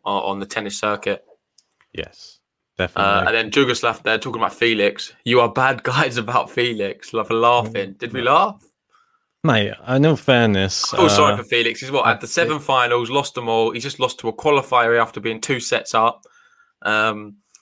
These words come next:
Speaker 2: It's sad.
Speaker 1: he's just, he's in a bad way. He needs a sports psychologist at the end of the day now. It's got quite serious for me.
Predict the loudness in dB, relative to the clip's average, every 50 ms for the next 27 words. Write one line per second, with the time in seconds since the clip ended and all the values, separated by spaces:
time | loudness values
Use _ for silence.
0 | _ _ _ _ _ _ -18 -16 -14 -12 -8 -4 -2 0 2 2 2 2 0 0
1 | 0 0 0 0 -2 -4 -8 -14 -8 -4 -2 0 2 2 2 2 2 4 2 2
2 | 2 2 2 2 2 2 0 0 -2 -2 -2 -4 -6 -6 -6 -8 -8 -6 -4 -4
3 | -4 -4 -2 -2 -2 -2 -4 -6 -8 -8 -8 -10 -10 -10 -8 -8 -8 -8 -10 -10
4 | -10 -8 -6 -6 -6 -4 -2 -2 -2 -2 -2 0 0 -2 -2 -2 -2 0 0 0
5 | 0 0 0 2 2 2 0 -2 -6 -8 -10 -8 -8 -8 -8 -10